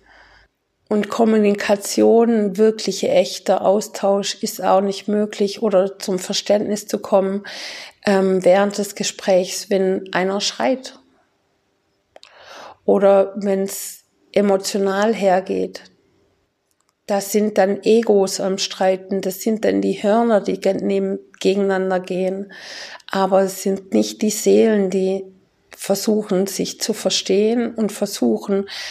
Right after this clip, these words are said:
gemeinsam zu einer friedlichen Lösung zu kommen. Wenn du dich also jetzt ärgerst über einen Menschen, der unfreundlich zu dir war oder der,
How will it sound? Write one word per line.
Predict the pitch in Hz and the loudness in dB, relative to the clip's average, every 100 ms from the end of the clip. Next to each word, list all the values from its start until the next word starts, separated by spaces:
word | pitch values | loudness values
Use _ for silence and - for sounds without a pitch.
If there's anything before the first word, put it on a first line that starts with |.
| - - | -8 0
gemeinsam | 196 180 208 220 220 196 196 | 2 4 4 4 2 0 0
zu | 196 220 | -2 -2
einer | 196 190 | 0 0
friedlichen | 185 - 214 208 196 208 196 | -2 -2 -2 -2 -6 -2 2
Lösung | 202 202 190 190 | 2 2 -2 -4
zu | - 202 | -6 -12
kommen. | - 196 190 196 202 _ _ - - - - | -2 -2 -2 -6 -12 _ _ -16 -12 -12 -2
Wenn | - 220 | 2 4
du | 226 | 4
dich | 208 208 | 2 -2
also | - 208 202 | 0 0 2
jetzt | 202 196 - - | 0 0 -6 -2
ärgerst | 208 208 208 190 185 185 - - - - - - | 4 4 4 2 0 -4 -12 -18 -20 -20 -20 -4
über | 226 196 | 0 2
einen | 190 196 | 2 2
Menschen, | 196 202 202 - 196 190 208 196 | 2 2 0 -2 -2 -4 -6 -2
der | 196 185 180 196 - - - - | 2 2 2 -2 -12 -20 -10 0
unfreundlich | 226 233 226 - 190 190 185 190 - | 4 4 0 -4 -2 -2 -4 -8 -8
zu | - | -10
dir | 185 202 190 | -4 -2 0
war | 190 185 190 196 - - - - _ | -2 -2 -4 -8 -12 -20 -20 -20 _
oder | 208 202 196 190 | 2 4 4 4
der, | 185 190 - 196 190 190 190 202 | 2 -4 -2 2 2 2 0 -4